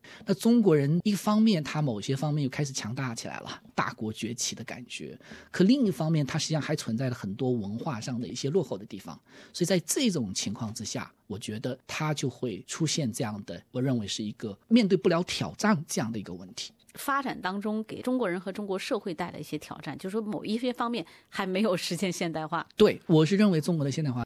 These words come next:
Speaker 1: 没有完全实现，
Speaker 2: 嗯。
Speaker 1: 虽然说我们现在已经非常现代化了，在很多，尤其在经济
Speaker 2: 表面上能看到的是吧？
Speaker 1: 啊，经-，对，这种硬件啊，这个方面，但是人的意识方面、文化方面还存在非常多的问题。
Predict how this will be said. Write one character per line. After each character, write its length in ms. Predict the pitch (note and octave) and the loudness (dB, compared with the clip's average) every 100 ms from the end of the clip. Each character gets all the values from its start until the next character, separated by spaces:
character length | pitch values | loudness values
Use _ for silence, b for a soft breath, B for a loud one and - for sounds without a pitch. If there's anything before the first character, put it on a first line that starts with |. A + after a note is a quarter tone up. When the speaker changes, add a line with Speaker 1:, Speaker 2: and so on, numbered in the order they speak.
| - | 2
Speaker 1:
没 100 | D#3 | 4
有 60 | C#3+ | 6
完 220 | B2+ F3+ | 4 2
全 240 | - A#2 | 2 2
实 140 | - B2+ | 0 0
现， 100 | A2 | -2
Speaker 2:
嗯。 20 | |
Speaker 1:
虽 140 | F3 | 2
然 100 | D#3 | 2
说 120 | C#3+ | 2
我 40 | C3+ | 0
们 120 | G#2 | -2
现 100 | A#2+ | -4
在 80 | A2 | -4
已 20 | |
经 160 | - A#2+ | -4 -2
非 140 | E3+ | 0
常 160 | A2+ A2+ | 0 -2
现 180 | C3+ | -2
代 120 | A#2 A2 | -2 -4
化 260 | D3+ A2 | -4 -6
了， 80 | F#2 | -6
在 100 | C3+ | -10
很 160 | - F#2+ | -8 -6
多， 240 | A#2 A#2 B B B | -2 -2 B B B
尤 120 | A#2+ C3+ | -2 0
其 180 | - | -2
在 300 | A#2 B2 G#2 F2+ - | -4 -4 -6 -4 0
经 80 | |
济 60 | D#3+ | 2
Speaker 2:
表 120 | A#3+ | 4
面 80 | C#4+ | 2
上 160 | A#3+ G3 | 0 0
能 120 | F#3 | -2
看 240 | - F3 | -2 -2
到 160 | D#3 A#2+ | -2 -2
的 140 | E3 | -4
是 160 | - D#3+ | -4 -6
吧？ 80 | - | -4
Speaker 1:
啊， 20 | |
经-， 200 | C3+ D3 - | -4 -4 -2
对， 180 | C#3 A#2 B B - | -2 -2 B B -8
这 80 | B2+ | 0
种 80 | |
硬 300 | C3+ G#3 E3 | 6 8 6
件 400 | - A3+ F3+ C3+ | 6 6 6 2
啊， 240 | A#2 D#2 - | -4 -8 -8
这 100 | - | -4
个 100 | D3 | -2
方 240 | - C#3 C#3 | -2 -2 -2
面， 180 | C3 A2+ | -2 -2
但 100 | E3 | -2
是 80 | D3+ | -2
人 220 | A#2 C#3 | -2 -2
的 100 | - - | -4 -6
意 180 | D#4+ A3+ | 0 2
识 220 | - - | 4 0
方 200 | C3 B2 | 0 -2
面、 220 | B2+ B2 - | -2 -6 -6
文 200 | B2 D#3+ | -2 2
化 240 | A#3+ A3+ | 4 4
方 220 | C#3 A#2 A2 | 2 -4 -4
面 160 | G#2 B B | -6 B B
还 120 | - F#3 | -6 -4
存 200 | - B2 | -2 -2
在 120 | A#2+ | -2
非 140 | - | -6
常 100 | G#2 | -8
多 140 | A2+ G#2 | -10 -10
的 80 | E2 | -10
问 160 | E2+ - | -12 -14
题。 160 | - | -18